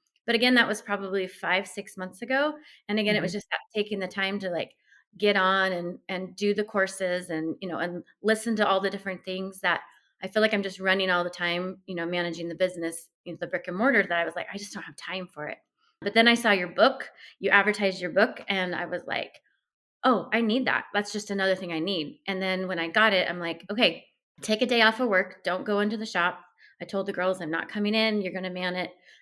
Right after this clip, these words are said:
Speaker 1: And I seriously sat on my couch, and I read the book in one day and wrote out the plan that night. It was just something I needed tangible to be like, "You just need to get your butt going and do it."
Speaker 2: You just needed it step by step in one
Speaker 1: Yes.
Speaker 2: binder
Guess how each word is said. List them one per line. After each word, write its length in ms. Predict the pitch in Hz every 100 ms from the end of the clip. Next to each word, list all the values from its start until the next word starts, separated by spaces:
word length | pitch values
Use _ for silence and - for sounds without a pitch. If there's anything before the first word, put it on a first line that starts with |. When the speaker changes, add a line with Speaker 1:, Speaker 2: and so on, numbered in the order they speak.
| _
Speaker 1:
And 140 | 185 180
I 80 | 175
seriously 540 | 175 196 196 196 185
sat 280 | 175 170 170
on 120 | 202
my 340 | 208 214 208 208
couch, 460 | 208 196 240 - -
and 300 | 175 175 185 175
I 100 | 170
read 240 | 170 175
the 60 | 175
book 300 | 180 208 - 180
in 140 | 185
one 200 | 185 185
day 360 | 185 196 226 233
and 360 | 180 170 170 165 _ _ -
wrote 160 | 180
out 140 | 180 -
the 60 |
plan 220 | - 185 175
that 140 | 151
night. 240 | 175 156 - _ _ -
It 60 |
was 120 | 226
just 220 | 226 247 -
something 300 | 247 262 269
I 80 | 240
needed 320 | 220 214 208
tangible 680 | 202 180 196 220 254 277 277
to 100 | 240
be 140 | 185 180
like, 280 | 165 143 - _ _ _
"You 160 | 208 208
just 200 | 202 208
need 120 | 196
to 80 | 190
get 360 | 165 185 175 - -
your 120 | 185
butt 220 | 170 -
going 300 | 165 151 156
and 120 | 143
do 100 | 139
it." 120 | - - _ _ _ _ _
Speaker 2:
You 160 | 202 226
just 260 | 240 254 254
needed 340 | 226 226 214
it 160 | 202 -
step 260 | - 202
by 140 | 208 220
step 320 | - 208 190
in 160 | 196
one 260 | 185 196 214 220 214
Speaker 1:
Yes. 140 | 208 208
Speaker 2:
binder 280 | 196 185